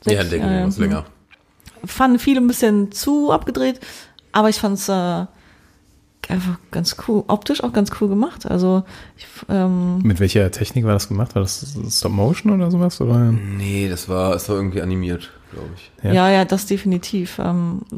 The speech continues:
Speaker 2: so genau kann ich das leider nicht beantworten. Ähm, ja, schade, dass ich, äh, den Namen jetzt nicht parat hab. G-, gerne nochmal nachrechnen oder irgendwo, dass wir das nochmal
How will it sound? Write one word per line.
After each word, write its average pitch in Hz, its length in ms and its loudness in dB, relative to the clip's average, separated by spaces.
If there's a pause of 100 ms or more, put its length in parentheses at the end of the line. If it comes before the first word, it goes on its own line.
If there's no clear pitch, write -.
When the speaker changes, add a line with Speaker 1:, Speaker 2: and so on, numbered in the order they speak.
Speaker 2:
so 190 180 0
genau 185 220 4
kann 185 180 -4
ich 190 80 -4
das - 200 -8
leider - 220 -4
nicht 208 180 -6
beantworten. 190 440 -4 (320)
Ähm, 190 520 2
ja, 208 280 2
schade, 226 240 -2
dass 214 220 -2
ich, - 220 -8
äh, 196 300 -2 (1700)
den 220 120 4
Namen 233 180 4
jetzt 233 100 0
nicht 226 140 -2
parat 226 320 -2
hab. 247 120 -2 (240)
G-, 214 80 -2 (300)
gerne 262 280 0
nochmal 233 200 2
nachrechnen 226 640 0
oder 202 260 0
irgendwo, 202 280 2
dass 202 180 0
wir 196 60 -6
das 190 200 -2
nochmal 185 380 2